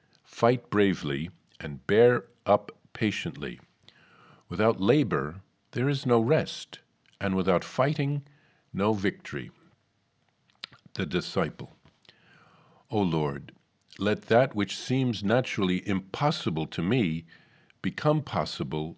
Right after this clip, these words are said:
through your grace. You know that I can suffer very little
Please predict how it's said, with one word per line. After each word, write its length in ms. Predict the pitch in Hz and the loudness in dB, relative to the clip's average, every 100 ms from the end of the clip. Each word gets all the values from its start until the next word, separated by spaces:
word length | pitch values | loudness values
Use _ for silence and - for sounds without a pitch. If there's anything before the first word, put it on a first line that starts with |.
| - | -18
through 540 | - - 117 80 80 - | -14 0 2 4 0 -4
your 260 | 92 95 | 2 4
grace. 600 | 85 92 82 65 - - - _ _ _ _ _ _ _ _ _ | 2 2 0 -2 -8 -12 -16 _ _ _ _ _ _ _ _ _
You 200 | 113 147 | 0 2
know 320 | 127 120 87 | 6 6 6
that 160 | 78 85 | 2 4
I 160 | 107 | 4
can 220 | 131 107 90 | 4 -2 -4
suffer 380 | - 92 - | -2 -4 -4
very 400 | 76 78 127 110 | -6 4 4 6
little 380 | 80 82 73 62 | 2 0 -2 -8